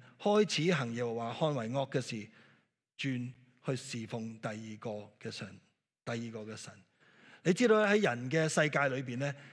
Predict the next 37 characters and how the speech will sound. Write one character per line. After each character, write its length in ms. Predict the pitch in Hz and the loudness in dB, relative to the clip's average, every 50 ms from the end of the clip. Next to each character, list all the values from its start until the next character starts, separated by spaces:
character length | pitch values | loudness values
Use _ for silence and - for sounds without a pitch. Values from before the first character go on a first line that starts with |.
| - _ - | -20 _ -2
其 140 | - 135 | 0 2
實 120 | 120 147 139 | 2 2 0
有 220 | 131 131 139 156 147 | 2 2 2 2 2
好 120 | - - 107 110 117 139 156 208 | 0 -4 -4 -4 -2 0 -2 0
多 340 | 170 - 180 180 180 170 151 | 2 2 4 4 2 2 0
嘅 240 | - 131 123 120 120 | -2 -2 -2 -2 -2
神 180 | - - 95 | -4 -6 -6
明 240 | 101 104 95 98 104 | -8 -10 -12 -10 -10
嘅 60 | 110 | -8
嗬。 220 | 110 110 107 113 110 - _ _ _ _ _ _ _ _ _ _ | -6 -4 -4 -6 -8 -12 _ _ _ _ _ _ _ _ _ _
無 280 | - 147 151 147 147 156 | 0 2 2 4 4 4
論 140 | 160 160 160 | 4 4 4
你 120 | 156 143 | 4 2
乜 200 | 151 180 208 208 | 2 2 2 2
嘢 200 | 185 160 - 190 214 | 2 2 0 2 2
嘅 120 | 202 190 | 0 0
種 220 | 131 - 123 151 175 | 0 0 -2 0 2
族， 140 | - 143 - - - - - | 2 0 0 -2 -10 -8 -2
無 120 | 139 143 | 0 0
論 140 | 139 151 151 | 2 2 4
你 60 | 156 165 | 4 4
乜 180 | 175 202 214 208 | 4 4 2 2
嘢 220 | 160 139 143 147 | 0 -2 -2 -2
嘅 40 | 151 | 0
國 200 | 143 147 139 - | 0 0 -2 2
家， 180 | - 170 170 160 | 0 0 0 0
好 180 | 131 147 156 180 | 0 0 0 2
多 160 | 196 214 208 | 2 2 0
唔 120 | 165 123 117 | 0 -2 -6
同 160 | 117 107 110 | -6 -8 -6
佢 120 | 107 123 | -6 -6
哋 140 | 123 123 117 | -4 -4 -4
嘅 180 | 110 135 131 135 | -2 -2 -2 -2
mythology 840 | 135 135 127 - - - 170 175 - 151 127 107 - - 107 98 - - _ _ _ _ | -2 -4 -6 -6 -2 0 2 4 4 2 2 0 -4 -8 -12 -12 -16 -20 _ _ _ _
嘅 100 | - 127 | -6 -4
神 240 | - - 104 104 104 | -4 -4 -8 -10 -10
話。 220 | 107 104 123 131 | -8 -6 -6 -6